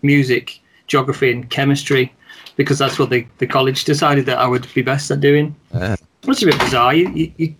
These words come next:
Speaker 1: you kinda get, um, shoehorned down a route. So I did that, and then I enjoyed geography the most, so I did a degree in physical geography, you know,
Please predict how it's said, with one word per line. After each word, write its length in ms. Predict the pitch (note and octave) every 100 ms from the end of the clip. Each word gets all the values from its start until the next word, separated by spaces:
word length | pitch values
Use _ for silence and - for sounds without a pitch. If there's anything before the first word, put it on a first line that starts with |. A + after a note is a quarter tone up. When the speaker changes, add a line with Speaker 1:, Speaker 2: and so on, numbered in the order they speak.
| _ _ _ -
Speaker 1:
you 140 | D3
kinda 260 | D3 D#3+ C3+
get, 260 | C#3 B2+ - _ _ _ _ _ -
um, 420 | A#2+ B2+ A#2 A2+ - _ _ _ _ _ _ _ -
shoehorned 680 | - - C#3+ C#3+ B2 B2 B2+ - _ -
down 260 | C#3+ C3
a 60 | B2
route. 280 | B2 B2 - -
So 120 | C#3
I 20 |
did 200 | C3 C#3+
that, 240 | C#3 B2+ -
and 100 | C3+
then 280 | C3+ B2+ - - - - _ _ -
I 60 | C3+
enjoyed 320 | C3 C3 B2
geography 380 | B2+ C3+ C#3+ D3+
the 100 | C#3
most, 260 | C3 C3 C#3
so 80 | B2
I 20 |
did 120 | A#2
a 60 | A2+
degree 340 | A#2+ B2+ A#2
in 160 | A2 A2 _
physical 380 | - A#2+ C3 B2
geography, 600 | B2+ B2+ C#3+ C#3+ B2+ C#3
you 40 | C3+
know, 160 | A2+